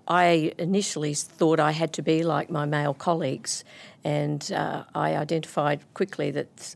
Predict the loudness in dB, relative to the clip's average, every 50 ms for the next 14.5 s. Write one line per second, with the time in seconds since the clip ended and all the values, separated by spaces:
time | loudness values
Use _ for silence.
0 | _ 0 2 4 4 4 2 0 -4 -8 -10 -10 -8 -6 -6 -6 -4 -4 -4 -4
1 | -4 -4 -4 -6 -6 -6 -6 -6 -6 -6 -6 -6 -6 -6 -6 -6 -6 -8 -8 -10
2 | -10 -10 -8 -4 -2 0 0 0 -2 -6 -10 -16 -16 -16 -6 -2 0 2 4 4
3 | 2 2 0 -2 -2 -2 -4 -6 -6 -6 -6 -6 -6 -6 -6 -4 -4 -6 -8 -8
4 | -8 -6 -4 -2 -2 -2 -2 -2 -2 -2 -2 -2 -2 -4 -4 -2 -4 -4 -4 -2
5 | 0 2 2 2 0 0 -2 -2 -4 -4 -4 -4 -4 -6 -6 -10 -18 -20 -20 -20
6 | -20 -20 -14 -8 -4 -4 -2 0 0 0 0 -2 -2 -4 -4 -4 -2 0 0 0
7 | 0 -2 -4 -4 -4 -2 -4 -4 -6 -6 -4 -2 -2 -2 -2 -4 -6 -4 -2 -2
8 | -2 -2 -4 -4 -6 -6 -4 -4 -4 -4 -4 -4 -4 -4 -4 -2 -2 -4 -4 -4
9 | -4 -2 -2 -2 -4 -6 -6 -6 -4 -4 -4 -4 -6 -6 -4 -4 -4 -4 -4 -4
10 | -6 -4 -4 -4 -4 -6 -6 -6 -6 -6 -6 -6 -6 -6 -4 -6 -6 -8 -12 -16
11 | -18 -16 -16 -16 -18 -18 -20 -20 0 2 4 4 6 6 6 8 6 6 4 2
12 | -2 -2 0 -2 -2 -2 0 0 2 2 4 4 4 2 2 2 0 0 2 2
13 | 2 2 2 0 -2 -4 -6 -6 -8 -10 -16 -20 -20 _ _ _ _ -2 0 2
14 | 2 2 2 2 0 -2 -2 -4 -8